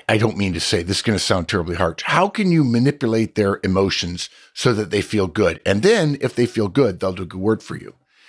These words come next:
And there is no discussion about the fact that in times like this, in a crisis, or even in regular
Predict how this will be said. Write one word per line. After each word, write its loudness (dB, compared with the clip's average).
And 4
there 4
is -2
no 4
discussion 0
about 0
the -4
fact 0
that 0
in 2
times 2
like 2
this, -2
in -4
a -8
crisis, -4
or 2
even 6
in 0
regular 2